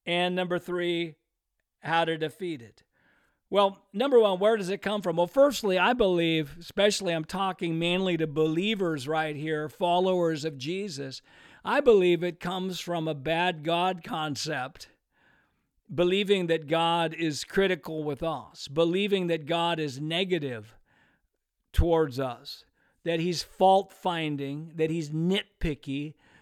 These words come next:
with, with our behaviors. And it comes from a performance-based, overly emphasizing obedience and thinking we can never measure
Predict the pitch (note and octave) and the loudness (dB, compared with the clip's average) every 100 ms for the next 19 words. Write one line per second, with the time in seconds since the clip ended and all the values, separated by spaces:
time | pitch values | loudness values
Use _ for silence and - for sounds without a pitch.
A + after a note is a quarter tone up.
0 | _ - E3 D#3+ - - F3 E3 D#3+ D#3 | _ -4 0 0 -2 -6 -2 0 0 0
1 | D#3 D3 D3 F3 F3 E3+ E3+ E3 E3 D#3 | 0 -2 -2 2 2 2 0 -2 -6 -10
2 | - _ _ _ _ _ _ - F#3 F3+ | -16 _ _ _ _ _ _ -4 -2 -2
3 | F3 _ _ _ F3+ F3 G#3 G#3 E3+ F#3 | -6 _ _ _ -2 0 0 0 -2 0
4 | E3 - E3 - F#3 F#3 G3 F#3 F3 - | 0 0 -4 -2 2 4 4 2 -2 -8
5 | C#3 C3+ E3+ F3 F3 D3 - - - _ | -10 0 2 2 -2 -6 -12 -16 -20 _
6 | _ _ _ _ _ _ _ _ _ _ | _ _ _ _ _ _ _ _ _ _
7 | _ _ _ _ _ - F#3 F#3+ F#3+ F#3+ | _ _ _ _ _ 4 8 8 6 4
8 | F3+ F3+ F3 E3+ E3 F3 F3+ F3+ F3 - | 4 2 2 2 0 -4 -2 -2 -2 -2
9 | F3 F3 D#3 E3 F3 - D#3 C3+ B2 F3+ | -2 -2 -2 -2 -2 0 -2 0 -2 0
10 | F#3+ F3+ F3 F3 F3 D3 D#3 D3+ - E3+ | 0 -2 -2 -2 -4 -8 -6 -6 -2 -4
11 | - E3 D#3+ D#3+ - D#3 D3+ E3+ F3+ F3+ | -2 -4 -2 -2 -2 -2 -2 -2 -2 0
12 | E3+ E3 E3+ F3 D3+ D#3+ D#3+ | -2 -2 -2 -2 -2 -2 -4